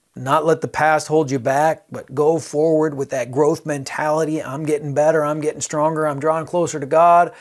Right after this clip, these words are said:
I'm getting something," rather than, you know, feeling like you're just stuck where you are. That's, that's faith, walk by faith. But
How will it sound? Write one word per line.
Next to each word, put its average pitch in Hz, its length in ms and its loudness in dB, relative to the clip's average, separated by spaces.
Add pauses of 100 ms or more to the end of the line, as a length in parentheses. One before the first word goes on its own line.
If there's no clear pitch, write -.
(220)
I'm 160 160 -2
getting 220 260 4
something," 147 560 -2 (400)
rather 151 400 2
than, 135 560 -4
you 147 160 -2
know, 120 200 -6
feeling 127 680 -4 (260)
like 123 300 -6
you're 123 80 -8
just 123 200 -4
stuck - 440 0
where 131 140 0
you 127 160 2
are. 131 460 4
That's, - 260 -6 (100)
that's 120 220 -4
faith, 139 600 -2
walk 131 320 2
by 127 180 0
faith. 135 440 -2 (640)
But 131 280 0